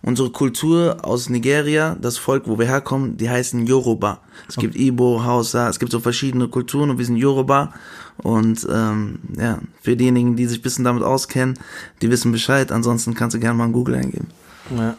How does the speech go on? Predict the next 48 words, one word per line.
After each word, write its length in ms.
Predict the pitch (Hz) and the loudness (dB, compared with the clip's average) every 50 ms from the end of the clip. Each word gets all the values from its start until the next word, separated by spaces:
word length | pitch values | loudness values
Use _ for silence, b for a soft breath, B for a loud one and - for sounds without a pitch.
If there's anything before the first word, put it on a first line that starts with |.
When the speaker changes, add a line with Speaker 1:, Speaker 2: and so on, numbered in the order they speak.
| - - | -8 -8
Speaker 2:
Okay, 320 | 123 113 - 120 110 110 110 110 113 | -6 -2 0 0 0 0 -2 -4 -6
okay, 220 | 107 - 113 107 107 110 | -6 -4 -4 -4 -4 -6
okay, 180 | 95 - 110 107 - | -6 -6 -8 -8 -8
okay. 200 | - - 117 117 120 - b b b b b b | -8 -8 -8 -8 -8 -10 b b b b b b
Da 100 | - 113 | -2 0
muss 140 | 113 120 117 | 2 2 2
ich, 120 | 113 - 147 | 2 2 2
äh, 120 | 135 127 | 0 0
zu 140 | 123 - 131 | 0 2 2
Hause 240 | 139 147 147 156 156 | 2 2 2 0 0
googeln. 380 | 175 202 147 117 101 95 98 - B B B B 117 113 107 104 | 0 0 0 0 -2 -2 -4 -6 B B B B -14 -12 -12 -6
Speaker 3:
Ja, 40 | 104 | -2
das 120 | 135 127 | 0 0
Speaker 2:
Äh, 80 | 139 147 | 2 2
oder 120 | 143 139 | 2 0
Speaker 3:
ist 60 | 139 - | 2 2
Speaker 2:
kann 120 | 160 170 | 2 2
man 100 | 165 156 | 4 4
das, 180 | 151 147 127 165 | 2 2 0 0
äh, 220 | 165 151 139 147 | 0 0 0 0
in 160 | 156 139 135 123 | 0 0 0 0
drei 220 | 127 123 135 143 | 0 0 0 0
Sätzen 320 | 139 147 143 - - 143 | 0 -2 -4 -4 -4 -4
kurz 240 | 120 - 139 135 - | -4 -4 -6 -6 -8
beschreiben? 540 | - - - - 123 123 135 151 185 208 185 - B B B B B B B B B B B B B B B B B B B B B | -10 -10 -10 -6 -4 -4 -4 -4 -6 -8 -10 -14 B B B B B B B B B B B B B B B B B B B B B
Speaker 1:
Es 80 | - - | -2 0
gibt 140 | 147 139 131 | 2 2 2
einfach 200 | 143 143 143 127 | 2 2 2 2
verschiedene 480 | 139 139 - - 147 139 139 131 127 | 0 0 0 0 0 2 2 2 2
Völker 540 | 120 - 139 139 147 - 151 151 156 - - - | 2 2 0 0 2 2 2 2 0 -2 -6 -6
mit 120 | - 104 107 | -6 -4 -2
einer 160 | 87 117 113 | -2 -2 -2
verschiedenen 460 | - 120 117 - 131 123 120 117 117 | -2 -2 -2 0 0 2 2 2 2
Glaubensrichtung 840 | 113 123 131 139 131 - - 139 135 - - 139 143 143 143 139 - - - | 2 2 2 2 0 -2 -4 -4 -4 -4 -2 -2 0 0 0 0 -2 -4 -6
und 400 | - - 110 107 107 107 - - | -4 -2 0 0 0 0 0 0
einer 180 | 104 110 107 104 | 2 0 0 0
verschiedenen 640 | - 107 104 - - 123 120 117 117 113 110 110 110 | -2 -4 -4 -2 0 0 2 2 4 4 4 2 2
Geschichte, 680 | 107 110 - - 143 143 - - - 139 147 160 170 220 - - - | 0 0 0 0 0 0 0 -2 -2 0 0 -2 -4 -6 -10 -8 -4
wo 120 | 117 113 | -4 -2
das 140 | 113 113 - | -2 -2 -2
Ganze 280 | 117 117 113 - 107 | -2 0 0 0 -2
halt 160 | 117 117 107 117 | -2 -2 -2 0
herkommt. 500 | 120 127 131 - - 131 131 131 - - | 0 0 0 0 -2 -2 -2 -2 -2 -4
Es 120 | 107 - | -6 -2
ist 60 | - - | 0 0
halt 200 | 143 143 - 131 | 0 2 2 2
in 60 | 131 | 2
Afrika, 640 | - 143 143 - 143 127 - - 127 127 127 123 | 2 2 2 0 -2 -2 0 2 2 2 2 0